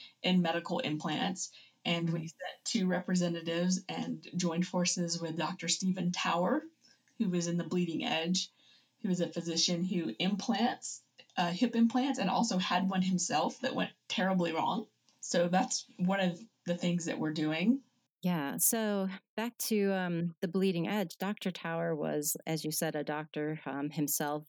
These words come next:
Speaker 2: an orthopedist, and he, his story in the Bleeding Edge was pretty compelling because the metal reaction that he had was a cobalt toxicity that gave him some neurological problems,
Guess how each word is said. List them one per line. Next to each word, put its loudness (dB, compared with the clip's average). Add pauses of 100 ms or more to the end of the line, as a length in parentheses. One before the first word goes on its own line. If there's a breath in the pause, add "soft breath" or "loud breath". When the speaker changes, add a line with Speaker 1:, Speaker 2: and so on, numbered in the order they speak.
(120)
Speaker 2:
an -2
orthopedist, -2
and -2
he, -2
his 2
story -2
in 0
the -2
Bleeding 0
Edge -4
was -4 (400 loud breath)
pretty 0
compelling -2
because -2 (580 loud breath)
the -4
metal 0 (240)
reaction -2
that -4
he 0
had 0
was -4
a -4
cobalt -4
toxicity -6
that -6
gave -4
him -2
some -2
neurological -4
problems, -4